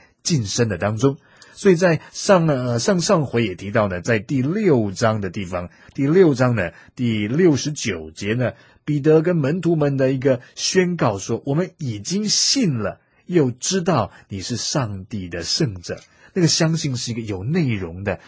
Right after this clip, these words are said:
深刻的、有深度的。所以我们再回来呢，再回来约翰福音第七章，到底在第三十八节说，“从他腹中要流出活水的江河”，这个从他，这个他是谁呢？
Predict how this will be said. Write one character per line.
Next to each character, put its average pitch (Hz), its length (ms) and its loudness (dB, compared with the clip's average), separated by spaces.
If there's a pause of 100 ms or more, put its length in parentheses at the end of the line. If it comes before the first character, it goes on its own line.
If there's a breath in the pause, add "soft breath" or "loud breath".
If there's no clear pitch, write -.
深 175 360 0
刻 143 280 -2
的、 82 180 -8 (160 loud breath)
有 92 140 -6
深 165 400 -4
度 120 220 -2
的。 82 160 -14 (340 loud breath)
所 - 160 -4
以 - 0 -
我 - 20 2
们 208 100 2
再 214 280 2
回 107 260 -4
来 85 220 -4
呢， 85 160 -4 (160 loud breath)
再 185 180 0
回 151 100 2
来 147 80 4
约 147 120 2
翰 139 160 2
福 120 120 -2
音 117 200 2
第 104 160 -4
七 104 260 -4
章， 82 300 -10 (400 loud breath)
到 233 180 6
底 151 200 4 (380 loud breath)
在 180 140 -2
第 180 140 0
三 196 240 2
十 151 100 -2
八 160 220 0
节 113 180 -2
说 113 220 -2
，“从 123 360 -6
他 160 260 0
腹 156 380 -2
中 135 360 0 (160)
要 107 300 0
流 90 400 -2
出 143 400 -6
活 98 400 -4
水 - 280 -6
的 98 100 -10
江 131 300 -2
河”， 87 280 -6 (280 loud breath)
这 - 100 -8
个 113 80 0
从 117 500 -6
他， 147 340 -4 (220 soft breath)
这 - 100 -12
个 104 80 -4
他 110 340 -4
是 110 120 -4
谁 80 260 -6
呢？ 78 120 -12